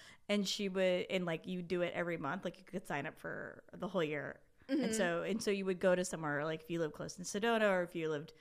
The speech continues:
Speaker 1: um, out in L A or in, you could go to Chinatown. Um, and she would then, like,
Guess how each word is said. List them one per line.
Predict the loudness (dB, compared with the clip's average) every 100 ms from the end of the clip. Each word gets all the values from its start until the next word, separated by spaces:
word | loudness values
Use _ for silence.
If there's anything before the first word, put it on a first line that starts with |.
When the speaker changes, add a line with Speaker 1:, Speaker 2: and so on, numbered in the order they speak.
| -20 -20 -20 -20 _
Speaker 1:
um, | 4 4 2
out | 0
in | 0
L | 2
A | 6 6 4 0 -10 -10
or | -2 -2 -2 -6
in, | -4 -2 -4 -8
you | -8
could | -6
go | -6
to | -4
Chinatown. | -2 0 2 2 0 -2 -8 -20 -20 -20 -20 -20 -20 0
Um, | 6 6 6 -2 -8 -4
and | -2 0 -2 -6 -10
she | -10 -4 -2
would | -2 -2
then, | -2 -2
like, | -2 -4